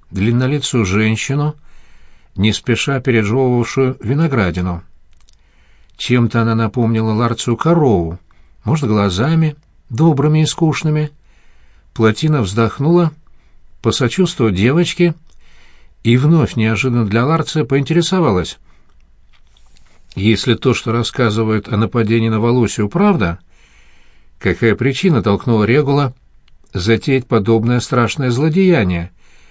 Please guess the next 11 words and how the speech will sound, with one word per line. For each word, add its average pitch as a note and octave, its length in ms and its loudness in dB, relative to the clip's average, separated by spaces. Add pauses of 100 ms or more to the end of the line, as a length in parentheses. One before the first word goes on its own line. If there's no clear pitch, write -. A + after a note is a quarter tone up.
(540)
Ведь G2+ 300 -4
убийство, A2 680 0 (640)
пусть C3 320 0
и A2+ 60 2
дальней, B2 400 0
но G#2 140 0
все A2 200 -2
же G#2 140 0
родственницы, A#2+ 800 0 (1080)
это A#2+ 240 2
возмутительно. B2+ 880 2